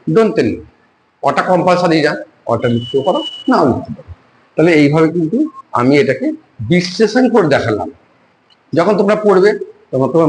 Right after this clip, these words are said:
মাকে দেখাবে, বাবাকে দেখাবে, ঠিক এইভাবেই করবে।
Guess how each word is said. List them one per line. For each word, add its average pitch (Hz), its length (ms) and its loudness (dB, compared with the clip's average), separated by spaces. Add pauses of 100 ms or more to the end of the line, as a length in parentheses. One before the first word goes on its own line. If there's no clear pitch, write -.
মাকে 151 300 2
দেখাবে, 165 260 0 (480)
বাবাকে 139 320 0
দেখাবে, 156 280 0 (200)
ঠিক 262 120 0 (540)
এইভাবেই 190 400 4
করবে। 101 260 -4